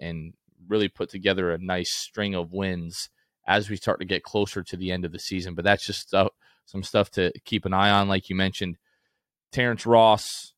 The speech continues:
Mo Bamba, wouldn't be surprised to see those guys moved at the trade deadline.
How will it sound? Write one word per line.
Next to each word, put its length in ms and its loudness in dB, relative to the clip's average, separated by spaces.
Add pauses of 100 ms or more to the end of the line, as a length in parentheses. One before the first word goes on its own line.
(760)
Mo 180 6
Bamba, 600 4
wouldn't 400 -2
be 140 -2
surprised 540 2
to 60 -12
see 160 -6
those 280 0
guys 260 2
moved 320 -4
at 140 -6
the 80 -16
trade 320 2
deadline. 580 2